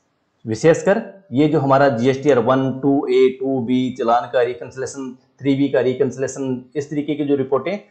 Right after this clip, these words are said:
हम पैसे देके टीडीएल को परचेज करके तब हम इन सभी का यूज़ कर पाते थे, ठीक है ना। लेकिन अब ये थ्री पॉइंट ज़ीरो के अंदर आपको बिना किसी टीडीएल के आप इन option का यूज़ कर पाओगे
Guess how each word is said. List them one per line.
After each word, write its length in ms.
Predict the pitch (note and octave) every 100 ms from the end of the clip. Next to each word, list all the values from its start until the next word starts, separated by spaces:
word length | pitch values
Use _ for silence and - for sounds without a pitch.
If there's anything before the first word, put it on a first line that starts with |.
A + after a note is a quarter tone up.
| _ -
हम 200 | C#3 A3 - _ -
पैसे 300 | B2+ B2+ E3+
देके 340 | C#3 C3 D3+
टीडीएल 520 | D#3 - D3 D3 D#3+ D#3
को 140 | D#3+
परचेज 420 | C3+ A2 C3+ C3+
करके 300 | C3+ A#2+ F#3
तब 260 | F#3 D#3 C3
हम 160 | C#3+ D3+
इन 60 |
सभी 240 | C3+ C3 C3
का 100 | C3+
यूज़ 300 | A#2+ C3 -
कर 80 | G#2
पाते 300 | E2+ - E2
थे, 200 | F2+ D2 _ _ _ _ -
ठीक 120 | G2
है 60 | C3+
ना। 120 | D#3+ -
लेकिन 300 | A2+ C#3+ - -
अब 160 | F3 E3
ये 60 |
थ्री 200 | F#3 E3
पॉइंट 240 | F3+ E3+ C3+
ज़ीरो 220 | C3+ C#3+
के 100 | D3
अंदर 160 | C3+ C3+
आपको 340 | C#3 - F#3+ - - -
बिना 200 | D3 F3
किसी 240 | E3 C#3+ D#3
टीडीएल 400 | C3+ B2 C3 C3
के 120 | C#3
आप 120 | B2+
इन 80 | C3+
option 280 | A#2+ - B2
का 120 | D#3
यूज़ 340 | F3+ A#2 A#2+ -
कर 100 | A2
पाओगे 320 | - A2